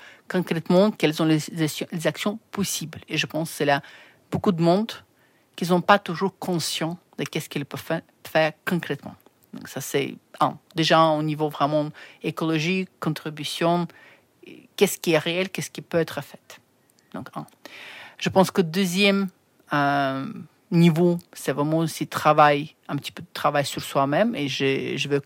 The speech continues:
toujours éviter quand même cette notion de développement personnel, <laughs> parce que développement personnel, ça peut aller dans tous les,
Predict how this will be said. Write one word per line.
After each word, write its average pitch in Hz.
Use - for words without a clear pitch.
toujours 170
éviter 160
quand -
même 135
cette -
notion 147
de 139
développement 139
personnel, 143
<laughs> -
parce -
que -
développement 139
personnel, -
ça -
peut -
aller 139
dans 135
tous 196
les, 175